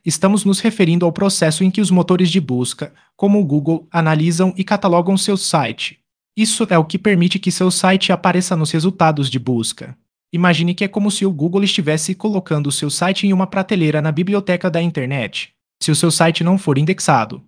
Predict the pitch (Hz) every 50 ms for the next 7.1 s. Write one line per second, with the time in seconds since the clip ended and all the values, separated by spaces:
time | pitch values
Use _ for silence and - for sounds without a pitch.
0 | _ - 165 160 156 165 185 202 - 214 190 170 175 180 - 240 233 220 - 180
1 | 160 147 147 156 156 165 165 165 165 175 180 170 131 110 107 - - _ _ _
2 | _ _ _ _ - 143 - 185 170 160 175 175 175 - 156 151 202 - 175 180
3 | - - 202 196 196 190 185 - - 180 180 185 180 - 196 190 175 175 170 -
4 | 190 190 196 180 160 196 170 131 131 131 135 - - 151 156 160 - 202 202 190
5 | 202 180 - - 185 185 190 - - 190 190 180 180 175 - 202 208 208 180 180
6 | 185 143 113 123 123 127 127 - - 170 165 160 _ - - - - 196 202 214
7 | 208 -